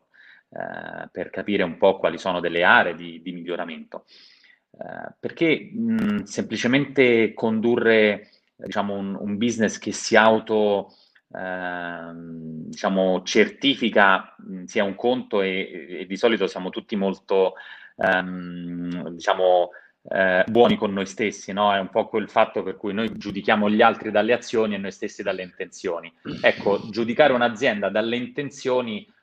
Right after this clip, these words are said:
non è come giudicarla dalle azioni, quindi la certificazione esterna e anche poi metterlo nello statuto di cui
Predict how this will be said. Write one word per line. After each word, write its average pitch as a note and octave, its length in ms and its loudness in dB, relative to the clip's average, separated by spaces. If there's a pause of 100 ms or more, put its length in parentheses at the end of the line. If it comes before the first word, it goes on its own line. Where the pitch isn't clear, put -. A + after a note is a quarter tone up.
non G#2+ 140 -2
è A#2+ 100 0
come G2+ 240 -4
giudicarla F#2+ 380 -4
dalle F#2 160 0
azioni, F2+ 320 -8
quindi A#2 320 -2
la G2+ 160 4
certificazione A#2 800 -4
esterna F#2 600 0 (220)
e G#2 120 0
anche A2+ 260 0
poi A#2 160 2
metterlo G2+ 420 -2
nello G2 220 -4
statuto G#2+ 560 -4 (320)
di F#2 180 -10
cui F#2+ 420 -6